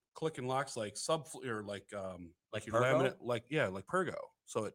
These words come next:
Speaker 1: click locks, and it, oh, it, for the first,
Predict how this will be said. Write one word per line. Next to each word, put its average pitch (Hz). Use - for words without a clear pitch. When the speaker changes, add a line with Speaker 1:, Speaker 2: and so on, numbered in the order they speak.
Speaker 1:
click 175
locks, 87
and 110
it, 117
oh, 113
it, 104
for 110
the 95
first, 127